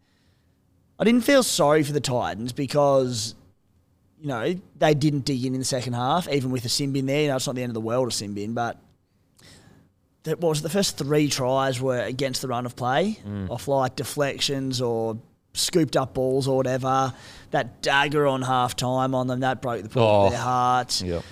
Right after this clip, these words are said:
Speaker 1: Like, could so easily have gone the other way.
Speaker 2: Yep.
Speaker 1: Awesome game of footy to watch. This
Speaker 2: Oh,
Speaker 1: was
Speaker 2: great.
Speaker 1: exciting.
Speaker 2: It's exciting.
Speaker 1: Yeah.
Speaker 2: So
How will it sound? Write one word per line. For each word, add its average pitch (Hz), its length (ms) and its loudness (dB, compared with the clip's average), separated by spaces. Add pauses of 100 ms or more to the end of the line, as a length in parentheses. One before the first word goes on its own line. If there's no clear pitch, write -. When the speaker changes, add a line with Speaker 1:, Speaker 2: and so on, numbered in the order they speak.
(140)
Speaker 1:
Like, 143 480 -2 (1120)
could 156 160 -6
so 180 400 4
easily 135 260 0
have 113 60 -6
gone 127 260 -4
the 120 120 -4
other 113 160 -4
way. 107 480 -4
Speaker 2:
Yep. 90 260 2 (720)
Speaker 1:
Awesome 175 340 4
game 127 240 0
of 110 60 -10
footy 135 240 -4
to 113 80 -4
watch. 107 320 -6
This 107 80 6
Speaker 2:
Oh, 98 120 6
Speaker 1:
was 107 140 0
Speaker 2:
great. 87 220 2
Speaker 1:
exciting. 113 340 -2
Speaker 2:
It's 110 100 -4
exciting. 98 600 2
Speaker 1:
Yeah. 117 520 -4
Speaker 2:
So 127 240 4